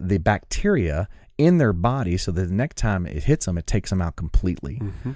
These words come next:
Speaker 1: right? This is really, really important. If
Speaker 2: Mm-hmm.
Speaker 1: you start to make progress, do not get off the horse that got you there. <laughs> Ride harder, right?
Speaker 2: Yep.
Speaker 1: Uh, you know, stay focused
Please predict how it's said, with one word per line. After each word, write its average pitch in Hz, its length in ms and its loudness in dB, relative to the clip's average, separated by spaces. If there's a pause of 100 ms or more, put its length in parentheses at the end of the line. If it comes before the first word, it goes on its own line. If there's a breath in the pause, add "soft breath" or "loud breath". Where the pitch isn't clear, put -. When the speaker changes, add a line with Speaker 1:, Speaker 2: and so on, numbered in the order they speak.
(140 loud breath)
Speaker 1:
right? 92 260 0
This 104 360 4
is 104 240 2
really, 139 600 2
really 104 480 4
important. 90 560 -2 (200 soft breath)
If 95 160 -2
Speaker 2:
Mm-hmm. 101 80 4
Speaker 1:
you 139 100 6
start 151 300 -2
to 131 80 0
make 127 300 0
progress, 80 640 -2 (280)
do 156 220 6
not 190 300 0
get 135 180 -2
off 139 260 -2
the 101 120 0
horse 123 320 0
that - 100 -6
got - 300 -6
you 80 80 -2
there. 71 260 -4
<laughs> - 300 0 (440 loud breath)
Ride 127 720 2 (220 soft breath)
harder, 85 640 0 (180)
right? 90 300 0 (120)
Speaker 2:
Yep. 101 180 -6 (180 loud breath)
Speaker 1:
Uh, 92 420 4
you 117 120 0
know, 92 140 2
stay 156 400 4
focused - 640 -2